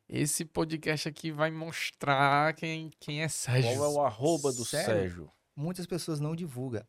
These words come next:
Speaker 3: mas é Serginho Chaves P.
Speaker 2: Serginho Chaves P, produção.
Speaker 3: É.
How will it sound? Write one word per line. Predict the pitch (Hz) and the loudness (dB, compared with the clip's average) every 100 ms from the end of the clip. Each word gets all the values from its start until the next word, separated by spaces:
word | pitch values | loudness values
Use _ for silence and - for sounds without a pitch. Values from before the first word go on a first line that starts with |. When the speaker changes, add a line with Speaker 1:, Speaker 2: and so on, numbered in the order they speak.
| - | -8
Speaker 3:
mas | 123 113 107 - | -6 -4 -6 -12
é | 107 | -14
Serginho | - - 139 113 104 - 143 165 | -12 -4 -2 0 -2 -4 -4 -4
Chaves | - - 123 110 117 - - _ _ | -6 -2 -2 -2 -4 -12 -14 _ _
P. | 160 120 - _ _ _ _ _ _ - | -4 -4 -8 _ _ _ _ _ _ -12
Speaker 2:
Serginho | - 104 104 113 139 | -2 2 4 2 -2
Chaves | - - 151 196 | 0 0 0 -2
P, | - 143 117 | -2 2 2
produção. | - 101 95 - 90 82 | 2 -4 -6 -6 -6 -6
Speaker 3:
É. | - _ _ | -16 _ _